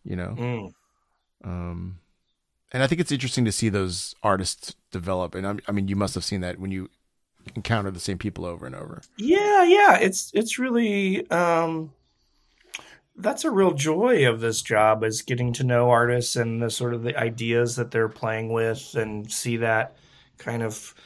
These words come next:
Speaker 2: played with over time, explored over time. It's really, that's really nice.
Speaker 1: Yeah. Have you ever seen an artist that you were like, uh, I mean, you don't have to be super negative, but, like, the first, maybe the first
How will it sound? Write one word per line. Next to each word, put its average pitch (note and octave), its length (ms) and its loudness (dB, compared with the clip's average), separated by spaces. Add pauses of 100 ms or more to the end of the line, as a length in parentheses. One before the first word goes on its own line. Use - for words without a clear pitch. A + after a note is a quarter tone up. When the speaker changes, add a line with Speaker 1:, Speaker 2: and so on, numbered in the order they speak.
(400)
Speaker 2:
played A#2+ 300 0
with A#2 200 2
over A#2 240 4
time, A#2+ 380 -2
explored A#2 420 0
over A2 180 0
time. A#2 380 -2
It's - 160 -10
really, B2 380 0 (160)
that's C3 200 -6
really C3 220 0
nice. G#2 520 -4 (640)
Speaker 1:
Yeah. F3+ 340 10
Have D3+ 120 6
you A#3 160 10
ever A3+ 180 10
seen F3 360 8
an E3+ 140 8
artist D3 300 8
that B2+ 260 6
you B2+ 400 8
were A2+ 140 4
like, A2 440 4 (600)
uh, G#2 400 0
I A#2 60 2
mean, G#2 280 4
you G2 80 0
don't G2 120 0
have F#2+ 80 -4
to F#2+ 180 -8 (100)
be G2 100 -4
super G#2+ 300 0
negative, G#2+ 320 4
but, C3+ 100 4
like, E3 160 8
the D#3+ 60 -2
first, E3 280 6
maybe D#3 240 8
the C#3 60 8
first - 420 0